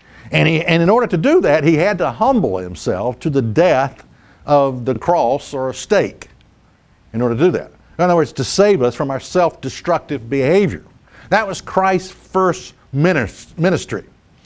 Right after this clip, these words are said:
And so when, sometimes when we look at Christ's first ministry, we say, "Well, why did," we say things, "Well, why didn't he fight? And why didn't he resist?" And, you know,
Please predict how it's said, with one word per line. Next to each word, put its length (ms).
And 120
so 200
when, 200
sometimes 320
when 140
we 80
look 240
at 200
Christ's 340
first 280
ministry, 420
we 160
say, 160
"Well, 120
why 200
did," 140
we 140
say 200
things, 200
"Well, 80
why 160
didn't 140
he 80
fight? 460
And 160
why 180
didn't 160
he 140
resist?" 680
And, 220
you 80
know, 280